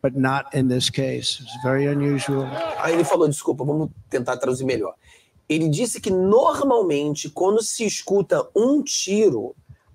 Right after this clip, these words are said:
Speaker 2: as pessoas entram em pavor e começam a correr, correr por cima das outras. Mas dessa vez aconteceu algo incrível, porque foram vários tiros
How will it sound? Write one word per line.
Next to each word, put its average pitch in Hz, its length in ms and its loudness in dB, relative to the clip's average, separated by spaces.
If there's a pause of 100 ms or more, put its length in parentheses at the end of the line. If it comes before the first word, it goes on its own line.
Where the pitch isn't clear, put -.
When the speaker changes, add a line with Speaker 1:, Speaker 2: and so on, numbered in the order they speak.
Speaker 2:
as 180 240 -2
pessoas 196 600 2
entram 196 380 4
em 190 100 2
pavor 170 680 6
e 160 60 4
começam 170 500 2
a 160 40 -4
correr, 160 560 4
correr 165 280 0
por 160 220 -2
cima 185 260 0
das 165 220 2
outras. 143 540 0 (380)
Mas 160 260 -2
dessa 226 400 4
vez 190 240 4
aconteceu 196 520 0
algo 175 360 2
incrível, 190 600 0 (440)
porque 180 260 2
foram 151 320 2
vários 160 760 4
tiros 165 640 0